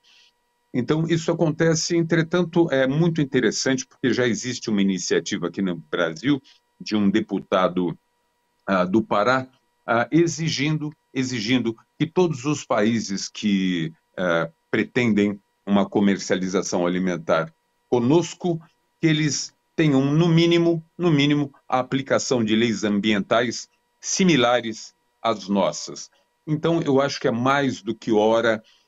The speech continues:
ah, de todos os nossos políticos, dos nossos empresários, dos nossos diplomatas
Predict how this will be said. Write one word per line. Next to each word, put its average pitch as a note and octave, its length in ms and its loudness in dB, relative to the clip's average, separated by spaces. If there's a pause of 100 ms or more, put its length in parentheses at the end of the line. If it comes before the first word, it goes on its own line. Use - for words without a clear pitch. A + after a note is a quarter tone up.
(200)
ah, G2 160 2
de G#2 200 -6
todos A2+ 460 -2
os A#2 180 -8
nossos A2 400 -4
políticos, G#2+ 720 -4
dos - 240 -14
nossos G#2 400 -4
empresários, G#2+ 920 0 (220)
dos A2 160 -10
nossos A#2 400 -2
diplomatas A2 1040 0